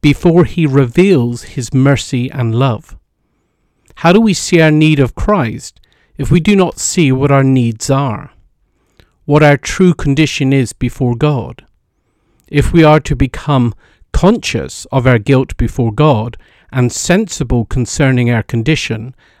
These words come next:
and real about our need of God's help,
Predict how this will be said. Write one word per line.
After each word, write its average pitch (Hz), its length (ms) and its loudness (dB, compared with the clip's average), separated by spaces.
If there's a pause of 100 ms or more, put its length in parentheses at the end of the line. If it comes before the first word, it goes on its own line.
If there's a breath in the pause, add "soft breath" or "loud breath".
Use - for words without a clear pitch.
and 131 360 0
real 135 540 0
about 127 380 -2
our 120 160 2
need 135 400 0
of - 220 -8
God's 120 280 -2
help, - 480 -6